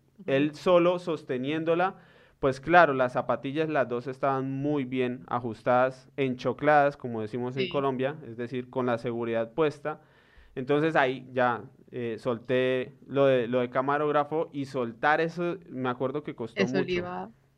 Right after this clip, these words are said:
Speaker 1: eso le iba yo a preguntar, porque yo me imagino que sobre todo si van en una contrarreloj, yo me imagino que eso va, pero apretado
Speaker 2: Sí.
Speaker 1: al más, más o menos,
Speaker 2: Mm.
Speaker 1: casi que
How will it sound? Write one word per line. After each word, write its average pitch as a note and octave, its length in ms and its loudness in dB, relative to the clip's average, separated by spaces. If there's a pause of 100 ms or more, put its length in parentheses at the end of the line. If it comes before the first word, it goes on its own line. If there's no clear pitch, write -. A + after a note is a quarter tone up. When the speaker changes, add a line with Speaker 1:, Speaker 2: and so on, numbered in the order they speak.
(100)
Speaker 1:
eso G3+ 180 4
le G#3+ 100 8
iba A3 120 10
yo A3+ 100 6
a A3 40 4
preguntar, A3 420 0
porque G#3 220 -4
yo F#3+ 80 -4
me E3+ 80 -4
imagino F3+ 400 -2
que A3 120 -4
sobre G3 220 0
todo E3 240 -4
si G#3 140 0
van D#3+ 160 2
en F3 100 -4
una G3 200 -2
contrarreloj, E3+ 640 2 (100)
yo F#3 140 -4
me F#3+ 80 0
imagino F3 400 2
que F3+ 260 -2
eso F3+ 340 0
va, F#3+ 200 6
pero F#3+ 440 2
apretado E3+ 960 2
Speaker 2:
Sí. G3 60 8
Speaker 1:
al G3+ 240 2
más, G#3 400 4
más F3 240 -2
o F#3+ 80 0
menos, F#3+ 260 -4
Speaker 2:
Mm. - 40 -14
Speaker 1:
casi E3+ 180 -6
que F3 500 -6